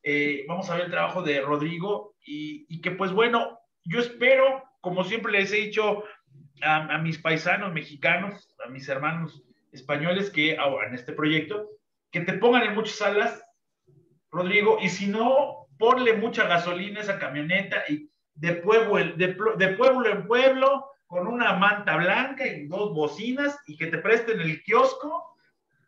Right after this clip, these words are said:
y, y a ver, a ver la película. Eso es lo que tiene que pasar. Ya, perdónenme, pero ya, ya eso de, de estar esperando, creo que es, eh, por eso me gustó esto de la gira, estos comentarios, estos conversatorios, estas tertulias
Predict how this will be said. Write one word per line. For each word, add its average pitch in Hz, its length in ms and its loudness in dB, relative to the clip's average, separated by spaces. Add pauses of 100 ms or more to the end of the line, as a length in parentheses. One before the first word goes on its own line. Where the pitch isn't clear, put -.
(160)
y, 196 480 -8
y 175 140 -6
a 160 100 2
ver, 196 480 2
a 165 160 -4
ver 185 160 2
la 190 180 -6
película. - 560 -14
Eso 214 200 -6
es 240 60 -8
lo 214 120 -2
que 165 100 -6
tiene 185 280 -8
que 143 120 -12
pasar. 113 520 -8
Ya, 196 340 0 (960)
perdónenme, 180 720 4
pero 143 380 -2
ya, 180 360 0
ya 202 100 0
eso 220 240 -4
de, 160 200 -8
de 151 80 -4
estar 180 280 -2
esperando, 165 580 -2
creo 170 220 -8
que 170 200 -6
es, 160 200 -12
eh, 175 80 -8
por 180 180 -6
eso 240 160 -4
me 170 120 -6
gustó 160 360 -8
esto 202 360 -6 (260)
de 151 100 -2
la 147 160 0
gira, 208 260 -4
estos - 220 -6
comentarios, 156 560 -10
estos 190 200 -14
conversatorios, 175 840 -4
estas - 300 -8
tertulias 254 720 0